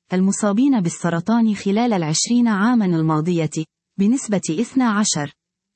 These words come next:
ثمانية بالمئة. وتقول مونيك غاري، رئيسة قسم الأورام في مستشفى كيران فيو هيلث بولاية بنسلفانيا، إن الأرقام المذكورة في الدراسة تنفي الاعتقاد السائد لدى معظم الناس أن السرطان مرض كبار السن.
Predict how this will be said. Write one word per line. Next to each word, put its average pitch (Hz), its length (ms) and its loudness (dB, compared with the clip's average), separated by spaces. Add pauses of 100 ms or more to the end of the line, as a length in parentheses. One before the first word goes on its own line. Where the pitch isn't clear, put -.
ثمانية 240 560 2
بالمئة. 160 680 0 (560)
وتقول 240 600 0
مونيك 226 380 0
غاري، 165 420 0 (300)
رئيسة 240 600 0
قسم 254 280 0
الأورام 196 560 2
في 196 200 0
مستشفى 185 640 -2 (180)
كيران 277 360 0
فيو 190 300 0
هيلث 165 400 -2 (240)
بولاية 226 600 0
بنسلفانيا، 165 840 0 (400)
إن 196 180 2 (200)
الأرقام 196 540 0
المذكورة 190 560 0
في 190 320 -2
الدراسة 202 460 -2
تنفي 220 500 0
الاعتقاد 190 580 -2
السائد 185 520 -2
لدى 175 380 0
معظم 214 360 2
الناس 175 440 0
أن 175 180 0
السرطان 185 720 0
مرض 214 400 2
كبار 202 360 0
السن. 139 500 -2